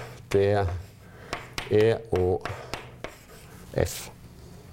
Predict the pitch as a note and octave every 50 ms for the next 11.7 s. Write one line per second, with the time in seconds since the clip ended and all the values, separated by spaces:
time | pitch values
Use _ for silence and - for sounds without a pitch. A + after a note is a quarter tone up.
0 | - - - - - - - - - - - - - - - - - - - -
1 | - - - - - - - - - - - - - - - - - - - -
2 | - - - - - - - - - - - - - - - - - B2+ B2+ C3
3 | - - - A2 B2+ A#2+ - - - A#2+ B2 A#2+ B2 B2 A#2+ A#2+ A#2 A#2 A2+ A2+
4 | A2+ A2+ A2 A2 G#2+ G#2 G#2+ A2 G#2+ - - G2+ F#2+ F#2+ - - - A2+ A2 G#2+
5 | G#2 G#2 G2+ G2+ G2 F#2+ - - - - - - - - - - G2 F#2 - F#2+
6 | - F2 - - G#2 F#2 - G2 F2+ F2 F2+ F#2+ G#2 G2+ - - G#2 F#2+ G#2 A2+
7 | G2 A#2 G#2+ G2 F2 D#2+ F2+ F2+ F#2 G2 - - - F#2 F#2 - - - - -
8 | - - - - - A2 A2+ D3 F3+ G3 F#3 B2 - - - - - - - -
9 | - - - - - - - - - - - - F#2+ F#2+ F#2+ F#2+ G2 F#2 F#2+ F#2+
10 | F#2 F2 E2+ E2+ - - - - - - F#2+ F2+ E2+ - - - F2 D#2+ F#2+ F2+
11 | F2+ F2 - - - - - G2 F#2 F#2 F#2 F2+ E2+ E2+